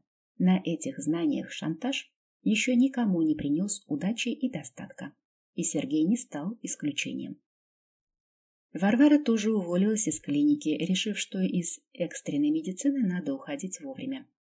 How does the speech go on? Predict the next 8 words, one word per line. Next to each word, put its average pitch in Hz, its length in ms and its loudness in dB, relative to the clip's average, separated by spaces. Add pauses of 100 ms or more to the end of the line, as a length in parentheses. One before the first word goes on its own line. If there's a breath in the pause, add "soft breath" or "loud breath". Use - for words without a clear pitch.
(280)
Пока 160 380 -4
эта 151 260 -6
экстренная 156 640 -6
медицина 262 500 -4
не 247 120 0
пришла 139 400 -6
за 131 120 -12
тобой, 202 460 -2